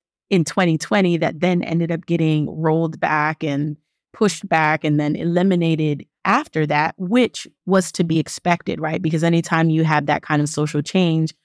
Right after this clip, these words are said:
once people start to see that it has the potential to change structures, once systems see that it has the potential to change systems, they are like, "Okay, how do we come back against this?" So yeah, that's what I saw in my work. I saw a renewed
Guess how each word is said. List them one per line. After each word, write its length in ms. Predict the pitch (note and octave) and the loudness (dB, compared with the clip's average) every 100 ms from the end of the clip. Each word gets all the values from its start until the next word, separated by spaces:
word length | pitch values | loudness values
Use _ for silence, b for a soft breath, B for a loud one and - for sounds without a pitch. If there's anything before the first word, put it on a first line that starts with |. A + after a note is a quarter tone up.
| _ _ - | _ _ -2
once 280 | F3 F3+ - | 2 2 0
people 320 | - E3 D#3 | -4 -2 -2
start 300 | - D3+ - | -2 -4 -2
to 120 | D#3+ | -2
see 280 | - F3 D#3+ | -2 -2 0
that 180 | D3+ - | 0 0
it 60 | |
has 260 | - - D3+ | -4 -2 -2
the 100 | D3 | -4
potential 520 | - C#3+ D3 C#3+ D#3 | -8 0 0 2 -4
to 160 | - C#3+ | -8 -8
change 320 | - C#3+ - | 0 0 0
structures, 720 | - D#3+ - D#3 C#3 C3+ - - _ _ _ | -2 -2 -2 -2 0 -2 -6 -14 _ _ _
once 180 | D3+ D3 | 0 0
systems 560 | - G3+ - E3 D3+ D3+ | 2 -2 0 2 2 2
see 220 | D#3+ D3+ | -2 0
that 160 | C#3+ | 0
it 60 | - | 0
has 220 | C#3+ C#3+ | 0 0
the 100 | C#3+ | -2
potential 500 | C#3 - C#3+ D3 D3 | -4 -2 0 0 0
to 160 | D3 C3+ | -2 -6
change 340 | - C#3+ D3 | -4 -4 -4
systems, 640 | - D3+ - C#3 C3 C#3+ - | -2 -4 -4 0 0 0 -2
they 140 | - | 0
are 140 | B2+ C3+ | 2 0
like, 340 | B2+ - - _ | -2 -6 -10 _
"Okay, 420 | D#3+ C3 - F#2 D#3+ | -4 -4 -2 -6 -2
how 80 | F3+ | -2
do 80 | C#3 | -2
we 80 | D3 | -4
come 180 | - | -6
back 220 | - - - | -8 -8 -10
against 320 | - - - | -12 -14 -10
this?" 240 | - E3+ - | -12 -12 -8
So 180 | G3 F3 | -2 2
yeah, 240 | G3+ - G#3+ | 2 0 -2
that's 200 | C#4+ - | -4 0
what 80 | B3+ | 0
I 60 | |
saw 180 | A#3 F#3 | 2 2
in 80 | F3 | 2
my 80 | D#3+ | 0
work. 240 | E3+ E3+ | -2 -4
I 60 | F3 | -4
saw 260 | E3+ G3 - F3+ | 0 0 0 -2
a 60 | |
renewed 640 | F3 F3 F3+ F#3 F#3+ F#3 | -2 0 2 2 2 -2